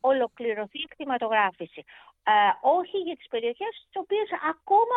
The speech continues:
μαζεύονται τα στοιχεία. Εκεί είναι πιο απλά τα πράγματα. Για αυτές όμως που έχει ολοκληρωθεί η κτηματογράφηση και υπάρχουν σφάλματα, πρέπει να αποφε-, να αποτανθεί κάποιος σε δικηγόρο για να πάει στο δικαστήριο να το διορθώσει.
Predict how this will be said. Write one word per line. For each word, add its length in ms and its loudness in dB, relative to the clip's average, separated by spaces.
μαζεύονται 640 0
τα 200 -2
στοιχεία. 380 -4
Εκεί 220 -6
είναι 220 0
πιο 180 0
απλά 240 0
τα 120 -2
πράγματα. 480 -2
Για 100 -2
αυτές 240 -4
όμως 260 -4
που 80 -4
έχει 200 -2
ολοκληρωθεί 680 0
η 60 -4
κτηματογράφηση 920 -2
και 120 -6
υπάρχουν 460 0
σφάλματα, 600 0
πρέπει 280 0
να 80 -2
αποφε-, 680 2
να 100 4
αποτανθεί 500 -2
κάποιος 460 0
σε 100 -6
δικηγόρο 540 -4
για 240 -2
να 120 -2
πάει 280 0
στο 280 -10
δικαστήριο 580 -6
να 160 -4
το 120 -4
διορθώσει. 500 -4